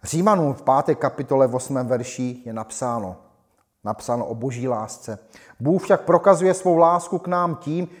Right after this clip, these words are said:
že Krista za nás, že Kristus za nás zemřel, když jsme ještě byli hříšní.“ To je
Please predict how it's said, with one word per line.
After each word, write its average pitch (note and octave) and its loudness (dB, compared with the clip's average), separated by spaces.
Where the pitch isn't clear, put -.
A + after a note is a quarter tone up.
že B2 0
Krista F3+ 2
za D3+ 2
nás, E3+ 0
že C3 -4
Kristus F3+ -2
za D#3+ 2
nás D#3+ 0
zemřel, C3+ 2
když C3+ -4
jsme C#3 -6
ještě C3 -6
byli A#2+ -4
hříšní.“ F#2+ -14
To B2 -4
je A#2 -6